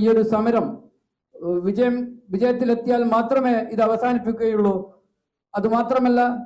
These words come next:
കേരളത്തിലെ മുഴുവൻ വിമാനത്താവളിലെ-, താവള-, താവളങ്ങളിലേക്ക് കൂടി ഇതുമായി ബന്ധപ്പെട്ട സമരം വ്യാപിപ്പിക്കാൻ കൂടി സമര ഭാരവാഹികൾ ഉദ്ദേശിക്കുന്നുണ്ട്. നമുക്കിത്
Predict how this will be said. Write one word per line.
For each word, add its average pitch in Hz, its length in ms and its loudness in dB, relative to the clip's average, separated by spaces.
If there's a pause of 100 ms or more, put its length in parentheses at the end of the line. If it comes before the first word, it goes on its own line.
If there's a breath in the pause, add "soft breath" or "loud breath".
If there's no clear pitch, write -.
(640)
കേരളത്തിലെ 247 540 2 (280)
മുഴുവൻ 247 300 4 (140)
വിമാനത്താവളിലെ-, 247 1000 2 (160)
താവള-, 233 480 0
താവളങ്ങളിലേക്ക് 247 760 0
കൂടി 247 200 0 (560)
ഇതുമായി 240 320 0
ബന്ധപ്പെട്ട 226 340 -2 (360)
സമരം 233 360 2 (800)
വ്യാപിപ്പിക്കാൻ 247 600 2 (100)
കൂടി 226 220 0 (360)
സമര 226 220 0 (220)
ഭാരവാഹികൾ 214 640 2 (420)
ഉദ്ദേശിക്കുന്നുണ്ട്. 226 680 -2 (480)
നമുക്കിത് 220 400 -2